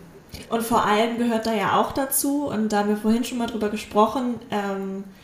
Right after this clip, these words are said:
da wollte ich nämlich noch mal eine Ebene tiefer rein, dass man, wenn man spart, auch der Worst Case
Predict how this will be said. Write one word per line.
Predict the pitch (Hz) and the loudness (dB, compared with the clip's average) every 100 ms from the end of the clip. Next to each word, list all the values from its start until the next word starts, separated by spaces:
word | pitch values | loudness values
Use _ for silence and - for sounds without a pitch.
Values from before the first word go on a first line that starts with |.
| - 208 | -10 -2
da | 202 | 6
wollte | 226 254 | 6 6
ich | |
nämlich | 254 233 | 0 2
noch | 226 | 2
mal | 226 208 | 4 4
eine | 202 202 | 4 2
Ebene | 185 208 202 190 - | 0 0 -2 -2 0
tiefer | 302 392 226 185 | 0 4 4 4
rein, | 185 190 220 294 - - - - | 4 4 2 -4 -12 -16 -10 4
dass | 208 208 247 | 6 6 6
man, | 226 214 208 | 4 4 2
wenn | 202 202 | 2 4
man | 190 190 | 2 0
spart, | - - 190 180 220 381 - - - - - - - | -4 0 2 2 0 0 -2 -10 -20 -20 -20 -20 2
auch | 185 208 254 285 - - - - - - - - - | 8 8 8 2 -2 -16 -20 -20 -20 -20 -20 -20 -18
der | - 226 220 | 2 6 8
Worst | 233 285 440 - - | 10 10 8 2 -2
Case | 294 254 185 185 - - | 2 2 2 -2 -4 -8